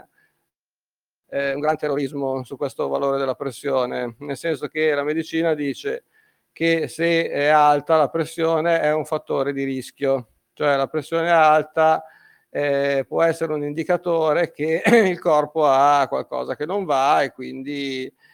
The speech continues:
e poi può portare a rischi di vario tipo, quindi va, va abbassata con, eh, con, con la famosa, con la solita pastiglia, no?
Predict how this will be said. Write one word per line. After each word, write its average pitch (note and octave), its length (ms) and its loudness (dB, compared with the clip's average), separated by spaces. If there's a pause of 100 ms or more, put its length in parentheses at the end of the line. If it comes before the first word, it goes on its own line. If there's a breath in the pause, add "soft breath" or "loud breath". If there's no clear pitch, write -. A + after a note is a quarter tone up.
(220 soft breath)
e D#3 140 -4
poi D3+ 240 0
può D3+ 120 -4
portare C3 600 -4
a B2+ 300 0
rischi C3 340 -10
di A#2+ 60 -10
vario C#3+ 300 -2
tipo, D#3+ 500 -6
quindi B2+ 1040 -6
va, A2+ 560 -2
va A2+ 140 -4
abbassata A#2+ 720 -4
con, A2 280 -14
eh, A2+ 380 -16
con, A2+ 260 -20
con A2 120 -20
la A2 120 -14
famosa, A2 460 -10
con A#2 140 -12
la A#2 60 -8
solita A2+ 340 -6
pastiglia, A2+ 680 -16
no? C#3+ 160 -12